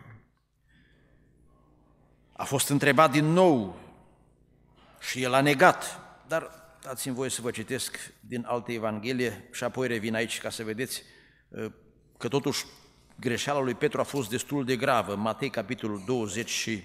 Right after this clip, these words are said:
șase, versetul șaptezeci și patru. "Atunci el a început să se blesteme și să se jure, zicând: 'Nu cunosc pe omul acesta.'"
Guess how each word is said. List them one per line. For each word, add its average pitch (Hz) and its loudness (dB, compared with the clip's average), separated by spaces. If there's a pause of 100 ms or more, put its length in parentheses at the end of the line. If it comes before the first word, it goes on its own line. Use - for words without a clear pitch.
(2000)
șase, - 0 (1500)
versetul 120 2 (260)
șaptezeci 117 -2
și - -6
patru. 92 -2
"Atunci 151 0
el 151 0
a 131 2
început - -4
să 156 0
se 127 0
blesteme 113 0 (1600)
și - -6
să - -2
se 127 2
jure, 135 8 (1300)
zicând: 147 2
'Nu 254 6
cunosc 208 2
pe 185 -2
omul 170 2
acesta.'" - -4